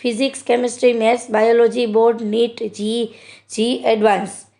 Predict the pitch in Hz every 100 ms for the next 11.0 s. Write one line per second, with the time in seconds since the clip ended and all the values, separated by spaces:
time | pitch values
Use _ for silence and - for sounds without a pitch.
0 | _ _ - 208 226 254 254 269 254 247
1 | 247 240 240 254 262 - _ - 240 233
2 | 202 - _ _ _ _ _ - 196 220
3 | 254 240 254 - 240 202 147 - _ -
4 | 247 262 240 214 233 214 226 170 - _
5 | _ - - - _ - - 240 233 254
6 | 240 247 269 269 - - _ - - 233
7 | 254 - - _ _ - 233 240 - -
8 | 220 233 240 240 220 185 - _ _ _
9 | _ _ _ _ 214 240 254 269 262 262
10 | - _ _ _ _ 247 254 269 - -